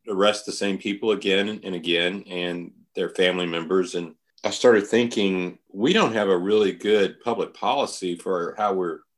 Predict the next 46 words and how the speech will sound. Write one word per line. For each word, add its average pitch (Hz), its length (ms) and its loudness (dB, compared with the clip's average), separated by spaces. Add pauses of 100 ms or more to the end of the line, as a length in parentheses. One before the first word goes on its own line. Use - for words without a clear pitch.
handling 110 480 0
this 87 180 -4
drug 120 300 0
issue, 85 320 -4
because 87 340 -6
this 123 200 -4
is, - 280 -10 (320)
this 110 220 -2
is 95 160 2
really 98 500 4 (120)
not 104 280 2
working 101 460 0
the 87 80 0
way 95 220 2
that 87 120 0
I, 90 140 0 (420)
I 90 40 -4
think 101 280 -4
that 92 140 0
it 90 100 -4
should 87 240 -2
work, 104 380 2 (160)
right? 98 260 -4 (220)
You 98 80 -2
know, 95 160 4
when 98 100 4
you, 92 280 0
when 98 180 -2
you're 92 380 0
at 98 200 2
U 107 140 6
of 98 80 4
L 113 200 4
sitting - 220 -6
there 95 140 -2
ta-, 98 340 -2
taking 98 320 -4
criminal 92 300 -4
justice 104 400 0
classes 87 420 -4
and 87 80 -8
you're 85 80 -6
talking 90 420 -2
about 85 260 -2 (420)
solving 107 560 2
problems, 92 760 -4